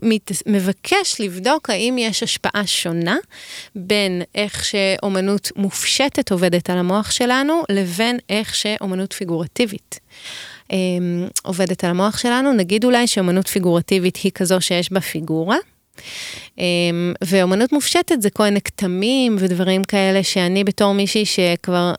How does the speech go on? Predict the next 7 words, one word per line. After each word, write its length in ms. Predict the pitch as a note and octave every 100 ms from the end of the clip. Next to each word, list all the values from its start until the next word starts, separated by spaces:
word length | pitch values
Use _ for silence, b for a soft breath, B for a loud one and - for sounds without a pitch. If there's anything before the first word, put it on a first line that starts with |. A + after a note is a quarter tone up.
| _ _ -
אמ, 340 | F#3 F3+ F3+ - F3+
מעל 360 | F#3 G3 G#3
עשור 380 | F#3+ - A3 G3+
לוקחת 420 | F#3 G3 G3 A3
אנשים 380 | F#3 F3+ G#3 G#3+
לסיורים, 760 | G3+ - G3 F#3+ G#3 E4 F4 F4+ - B B B B B _ _ -
אה, 140 | G#3